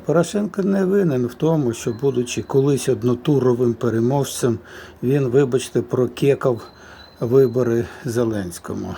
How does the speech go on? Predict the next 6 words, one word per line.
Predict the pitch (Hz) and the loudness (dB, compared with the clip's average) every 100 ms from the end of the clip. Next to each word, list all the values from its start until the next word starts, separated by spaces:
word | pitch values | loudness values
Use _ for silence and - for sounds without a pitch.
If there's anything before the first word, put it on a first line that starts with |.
| 170 | -6
І | 123 107 87 | -4 -4 -4
понад | - 117 104 104 - | -2 0 0 -2 -6
сімдесят | - 110 104 113 123 107 | -2 0 0 0 0 0
п'ять | 113 110 - | -2 -2 -2
відсотків | 127 - 196 175 170 | -4 0 0 0 -2
проголосували | 135 139 131 - 139 131 123 - 123 123 123 127 | 0 0 0 0 -2 0 0 -2 0 2 0 -2